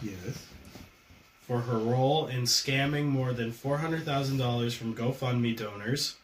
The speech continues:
Speaker 1: Yes.
Speaker 2: by claiming to be collecting money for a homeless man. The thirty-two-year-old is currently serving twelve months and one day term in federal prison in Connecticut for her
Speaker 1: Okay.
Speaker 2: involvement for a scheme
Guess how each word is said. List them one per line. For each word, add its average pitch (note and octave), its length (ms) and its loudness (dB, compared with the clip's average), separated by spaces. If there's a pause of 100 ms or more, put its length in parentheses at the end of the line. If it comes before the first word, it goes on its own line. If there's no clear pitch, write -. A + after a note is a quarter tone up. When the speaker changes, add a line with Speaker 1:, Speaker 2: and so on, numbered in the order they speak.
(100)
Speaker 1:
Yes. A#2 340 -2
Speaker 2:
by A#2 140 4
claiming C#3+ 540 2
to C#3+ 120 -2
be C3 180 2
collecting C#3+ 580 0
money C3 360 2
for C3 240 -2
a C#3+ 40 2
homeless F#3+ 400 2
man. G2+ 200 -16 (2750)
The C3 100 0
thirty-two-year-old C#3+ 880 2
is C3 120 0
currently E3+ 360 0
serving C3 400 2
twelve C#3+ 280 0
months B2 460 -2 (400)
and A#2+ 180 2
one C#3 200 6
day B2 220 4
term A#2 400 0
in A#2 160 2
federal C3 400 2
prison A2 560 -4 (200)
in A2+ 120 -6
Connecticut A2 680 -4 (260)
for C3+ 160 2
her C3+ 120 4
Speaker 1:
Okay. C3 100 4
Speaker 2:
involvement C#3 500 2
for C3+ 120 -2
a B2+ 80 0
scheme B2+ 580 -2